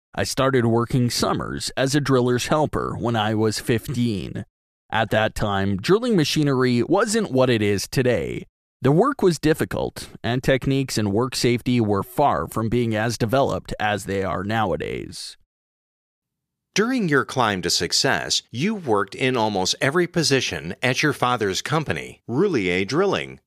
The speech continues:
Speaker 2: Which position left the strongest impression on you and taught you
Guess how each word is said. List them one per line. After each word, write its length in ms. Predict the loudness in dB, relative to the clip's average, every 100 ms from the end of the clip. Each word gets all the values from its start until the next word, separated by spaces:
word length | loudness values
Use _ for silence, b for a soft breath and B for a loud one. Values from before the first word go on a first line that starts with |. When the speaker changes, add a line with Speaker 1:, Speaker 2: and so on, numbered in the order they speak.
| _ _ _
Speaker 2:
Which 360 | -4 -2 -6
position 640 | -2 0 0 0 -2 -4 -2
left 340 | 0 0 -2
the 140 | -2 0
strongest 640 | 0 0 0 0 -2 -2
impression 520 | -4 0 -2 0 0
on 140 | 0 0
you 320 | 0 -2 -4 -4
and 220 | -2 -2
taught 400 | -4 -2 -2 -2
you 300 | -4 -6 -8